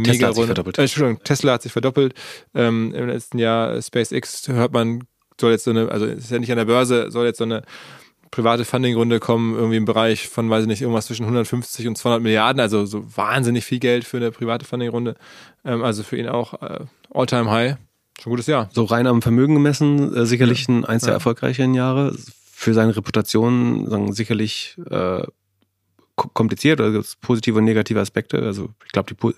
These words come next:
Speaker 1: negativen haben ein bisschen überwogen. Gleichzeitig hat das Walter Isaacson Buch, äh, ihm wahrscheinlich geholfen, also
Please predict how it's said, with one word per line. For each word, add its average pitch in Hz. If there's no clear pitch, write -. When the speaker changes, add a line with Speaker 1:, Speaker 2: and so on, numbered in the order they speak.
Speaker 1:
negativen 113
haben 101
ein -
bisschen 104
überwogen. 104
Gleichzeitig 107
hat 107
das 104
Walter 101
Isaacson 101
Buch, 107
äh, 101
ihm 98
wahrscheinlich 101
geholfen, 101
also 98